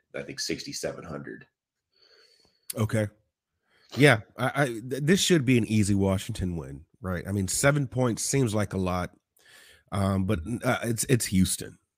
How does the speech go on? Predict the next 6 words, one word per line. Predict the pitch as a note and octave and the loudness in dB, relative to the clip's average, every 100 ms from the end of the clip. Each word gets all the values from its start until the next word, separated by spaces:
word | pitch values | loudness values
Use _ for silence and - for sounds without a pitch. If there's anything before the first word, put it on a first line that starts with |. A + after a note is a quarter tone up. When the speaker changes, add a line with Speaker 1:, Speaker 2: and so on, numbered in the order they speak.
| _ _ _ | _ _ _
Speaker 2:
I | D3+ | 2
don't | B2+ A2 | 2 2
see | - A2 | 2 4
why | G#2 G#2 | 4 4
Houston | F#2 A2 - G2 F#2 - - - - - | 4 4 6 4 4 0 -12 -20 -6 0
even, | G#2 G2 G2 F#2+ | 4 4 4 -2